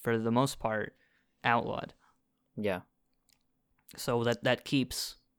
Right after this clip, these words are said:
Speaker 1: a good part of the population away from it, just because of that.
Speaker 2: Just 'cause it's illegal, obviously, yeah.
Speaker 1: Right.
Speaker 2: Like, who knows? Maybe when we're adults, it'll be common to,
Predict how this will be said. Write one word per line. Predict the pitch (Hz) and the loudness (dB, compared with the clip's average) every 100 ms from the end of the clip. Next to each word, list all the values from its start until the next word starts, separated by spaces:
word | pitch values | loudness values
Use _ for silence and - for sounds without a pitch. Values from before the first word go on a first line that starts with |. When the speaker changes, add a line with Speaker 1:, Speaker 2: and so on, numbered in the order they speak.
| _ - | _ -6
Speaker 1:
a | 127 | 2
good | 131 120 | 2 4
part | 135 123 | 4 4
of | 117 | 4
the | 117 | 0
population | - 113 - 113 117 - 117 | 0 -2 2 2 2 2 0
away | 117 117 | 2 0
from | - - | -2 -6
it, | - - | -6 -6
just | - - | -6 -4
because | - 113 117 | -2 -2 -2
of | |
that. | 117 - - _ _ - | -4 -4 -10 _ _ 0
Speaker 2:
Just | - - | 4 6
'cause | 107 95 | 4 2
it's | 90 | -2
illegal, | 92 123 107 | 0 2 2
obviously, | 87 - 85 - 104 | -2 -6 -8 -8 -8
yeah. | 113 - _ _ - | -10 -14 _ _ -4
Speaker 1:
Right. | 117 110 - | 0 2 6
Speaker 2:
Like, | 120 | 8
who | 143 147 | 10 10
knows? | 190 131 101 | 10 6 6
Maybe | 107 131 139 117 - | 6 8 6 4 0
when | 101 95 | 0 0
we're | 92 110 139 - | 2 4 4 2
adults, | 104 98 92 95 - | -6 0 2 2 0
it'll | 104 98 | 0 0
be | 98 | 0
common | 95 98 95 95 98 - | -2 -4 -4 -4 -6 -6
to, | - 98 | -4 -2